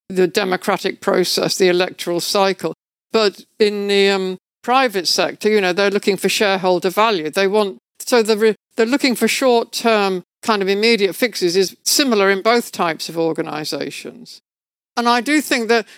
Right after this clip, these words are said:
they are similar in some ways, but very, very different in their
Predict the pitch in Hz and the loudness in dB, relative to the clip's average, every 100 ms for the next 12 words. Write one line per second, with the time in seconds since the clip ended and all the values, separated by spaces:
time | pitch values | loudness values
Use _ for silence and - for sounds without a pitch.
0 | - 247 262 285 254 226 - - 233 - | -4 0 2 4 2 -2 -12 -8 -2 0
1 | 311 269 240 214 254 240 214 190 220 196 | 0 2 2 2 0 0 2 2 0 0
2 | 247 254 247 220 220 202 226 - 190 185 | 2 2 2 2 0 2 -2 0 -2 0
3 | 202 208 202 196 202 196 | 0 0 0 2 2 2